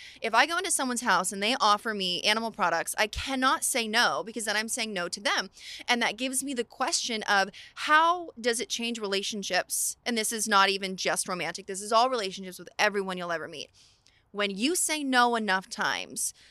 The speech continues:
to somebody handing you something, and I say no a lot. <laughs> So, like, I don't drink alcohol,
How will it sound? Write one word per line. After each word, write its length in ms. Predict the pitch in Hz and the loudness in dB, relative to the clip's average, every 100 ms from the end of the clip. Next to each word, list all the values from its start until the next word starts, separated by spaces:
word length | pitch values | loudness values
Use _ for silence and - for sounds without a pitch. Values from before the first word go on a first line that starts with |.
| _ | _
to 120 | - 233 | -2 0
somebody 320 | 240 220 214 | 2 2 0
handing 440 | 220 233 233 226 | -2 -2 0 -2
you 120 | 196 | -4
something, 640 | 165 151 - - 101 - 226 _ - | -4 -6 -6 -6 -6 -8 -20 _ -4
and 80 | 202 | 0
I 200 | - 220 | 6 6
say 240 | 285 269 240 | 6 0 0
no 300 | 220 208 - | 0 -2 -2
a 80 | 190 | -2
lot. 300 | 170 110 110 | 0 0 -2
<laughs> 40 | - | 0
So, 160 | - - - - | 0 0 0 2
like, 220 | - - - - - | 2 0 -12 -12 0
I 80 | 196 | 2
don't 160 | 196 | 2
drink 160 | 190 180 | -2 4
alcohol, 560 | 233 285 269 277 262 | 4 4 0 4 4